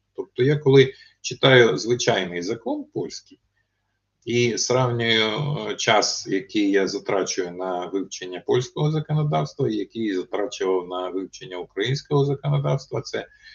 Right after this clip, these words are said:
от на українське законодавство отак, на польське законодавство отак. Чому? Бо в кожній практично статті йде відсилка на інший закон, на інший закон.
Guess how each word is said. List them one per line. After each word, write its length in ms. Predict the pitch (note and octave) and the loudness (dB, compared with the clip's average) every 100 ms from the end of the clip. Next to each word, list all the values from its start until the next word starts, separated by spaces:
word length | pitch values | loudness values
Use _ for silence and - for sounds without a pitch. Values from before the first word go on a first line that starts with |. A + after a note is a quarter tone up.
| - _ | -20 _
от 260 | - - - | -6 -6 -8
на 240 | A2 A2+ | -4 0
українське 640 | G#2 A2+ A2 G2 F#2 G2 | 0 4 4 4 -2 -2
законодавство 760 | F#2 F#2 F#2 F2+ F#2 E2+ - G2 | -2 -2 -4 -6 -4 -4 -2 0
отак, 440 | G2+ - G3+ - _ _ _ _ _ | 2 2 0 -2 _ _ _ _ _
на 80 | - - | -14 -6
польське 360 | A#2 - G2 | -4 -2 -4
законодавство 720 | F2 F2 F2 - G2 - - | -4 -10 -18 -10 -10 -8 -8
отак. 200 | F#2+ - _ | -8 -10 _
Чому? 420 | - A2+ G2+ D#2 _ _ _ _ _ - | -6 -4 -4 -6 _ _ _ _ _ -20
Бо 220 | - G2+ | -2 0
в 120 | - | 0
кожній 460 | - C3+ D3+ C#3+ C#3+ | 6 8 8 8 6
практично 680 | B2 G#2+ - A#2+ - A#2 G2+ | 6 0 0 0 0 -4 -4
статті 500 | - G#2 - F#2 - _ _ F#2 | -4 -4 -6 -18 -18 _ _ -8
йде 260 | F2+ A#2 | 2 4
відсилка 500 | A2+ - - D#2+ - _ _ - | 4 0 -4 -6 -8 _ _ -12
на 160 | F#2 F#2+ | -10 -8
інший 400 | F#2+ - F2+ D#2 | -6 -4 -6 -6
закон, 280 | D2 _ - _ _ _ - | -10 _ -20 _ _ _ -14
на 200 | F#2+ G2 | -12 -6
інший 420 | G#2+ G2 - F2 | -4 -2 -2 -4
закон. 320 | D#2 D#2 - | -4 -8 -12